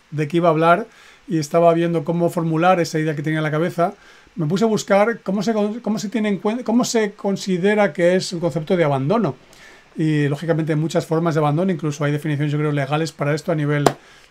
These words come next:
de tribunales y demás, pero la idea que yo encontré muy simple era, em, abandonar es dejar de cuidar a algo, a alguien, o sea, una persona, un animal o una cosa,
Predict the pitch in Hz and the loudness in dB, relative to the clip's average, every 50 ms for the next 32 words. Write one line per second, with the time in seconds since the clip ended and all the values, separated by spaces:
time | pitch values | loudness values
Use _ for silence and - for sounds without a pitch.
0 | _ - 180 147 147 147 147 143 139 139 160 156 147 151 151 156 165 165 - 175 | _ -10 -6 -4 -2 -2 -2 -2 -4 -4 -4 -4 -2 0 0 0 -2 -2 -2 -2
1 | 156 156 165 185 208 202 - - 185 165 160 156 156 151 151 - _ - 156 151 | -2 -2 0 -2 -2 -4 -4 -2 0 2 2 2 0 -2 -6 -10 _ -4 -2 -2
2 | 151 151 170 185 180 180 180 180 - - - - - _ _ - 175 165 165 170 | 0 2 4 6 6 6 4 2 -2 -10 -20 -20 -20 _ _ -4 -2 0 0 0
3 | 165 175 165 151 170 175 175 170 170 170 165 185 180 170 170 175 160 170 175 170 | 0 0 -2 0 2 2 2 2 2 0 -2 -2 -4 0 2 4 4 6 6 4
4 | 160 151 - - - - - - - _ _ _ 262 165 160 156 156 151 147 147 | 4 2 -2 -12 -20 -20 -20 -20 -20 _ _ _ -2 0 2 2 2 0 0 -2
5 | 143 143 139 135 131 127 131 139 - _ _ _ _ _ - - - _ _ _ | -2 -2 -4 -4 -6 -8 -12 -14 -20 _ _ _ _ _ -14 -14 -14 _ _ _
6 | _ _ _ _ - 160 165 175 175 175 170 175 180 185 208 240 247 196 185 170 | _ _ _ _ 0 2 2 4 4 4 2 4 4 4 6 6 4 4 2 0
7 | 196 - - 196 208 208 202 202 170 - - 185 175 175 165 196 196 208 226 240 | -2 0 2 2 2 2 2 0 -2 -2 -4 -4 -2 0 2 4 6 6 6 4
8 | 226 - - _ _ - - 156 175 196 220 214 214 220 226 233 240 - - 160 | 2 -2 -8 _ _ -2 2 2 4 4 4 2 2 2 2 2 0 -4 -2 0
9 | 151 151 160 175 190 190 185 180 180 185 196 214 240 240 - _ _ _ - 262 | 2 2 2 2 2 2 0 0 0 2 2 0 -2 -6 -10 _ _ _ -20 -20
10 | 247 240 160 156 160 160 185 190 190 190 170 - 208 202 208 190 190 180 175 175 | -12 -6 -2 -2 0 2 2 2 0 0 -2 0 0 2 2 2 2 2 2 2
11 | 185 180 180 175 170 156 143 190 190 147 - 139 123 | 2 2 2 0 -2 0 0 0 0 0 -2 -6 -8